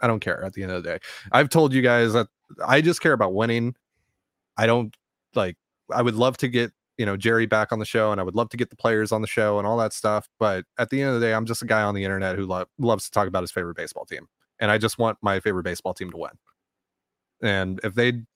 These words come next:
do something that I disagree with, I'm gonna call that out, just like today. <laughs> This was utterly embarrassing. That said, you know, I, I, I still respect what Jerry Dipoto has done for the most part over his tenure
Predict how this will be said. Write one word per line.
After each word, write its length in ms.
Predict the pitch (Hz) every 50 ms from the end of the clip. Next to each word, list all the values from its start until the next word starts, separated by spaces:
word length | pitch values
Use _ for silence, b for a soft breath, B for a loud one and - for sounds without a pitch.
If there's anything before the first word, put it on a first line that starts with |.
| _
do 120 | - 123 120
something 300 | - - 135 113 135 127
that 100 | 123 123
I 140 | 123 123 123
disagree 380 | 123 127 123 - 139 131 135
with, 160 | 143 160 160 - _
I'm 80 | - 131
gonna 120 | 135 151 156
call 180 | - 190 175
that 140 | 170 170 175
out, 220 | 190 185 - - - _ _ _ _ _ _ _ _ _ _ _ _ _
just 260 | - - 120 113 -
like 140 | - 113 101
today. 240 | - 101 87 78 73 - _ _ _ _ _ _ _ _ _ _ _
<laughs> 180 | - - - -
This 200 | 202 175 - -
was 460 | 151 151 139 135 131 117 113 110 - - - - -
utterly 340 | 135 127 123 110 107 104 98
embarrassing. 440 | 95 87 82 76 76 - - - _ _ _ _ _ _ _ _ _ _ _ _ _ _ _ _ _ _ _
That 260 | - 139 160 175 180
said, 300 | - - 156 147 143 139 - _ _
you 100 | 160 123
know, 160 | 120 113 107 - -
I, 200 | 131 131 127 - -
I, 200 | 127 117 120 117 - _ _
I 100 | 123 127
still 520 | - - - 170 165 170 160 156 135 110 - _ _
respect 800 | - 110 113 110 - - - - - - 131 131 135 - - - - _ _ _ _ _ _ _ _ _ _
what 200 | 127 117 117 113
Jerry 280 | 101 120 117 117 117 110
Dipoto 360 | 104 - 117 113 113 110 95
has 260 | 101 95 92 87 90
done 320 | 95 98 - 110 107 123 127
for 100 | - 151
the 60 | 123
most 240 | 117 113 107 - -
part 240 | - 107 107 120 - _ _ _
over 160 | - 107 104
his 180 | 98 110 104 -
tenure 440 | - - 110 107 104 101 98 104 -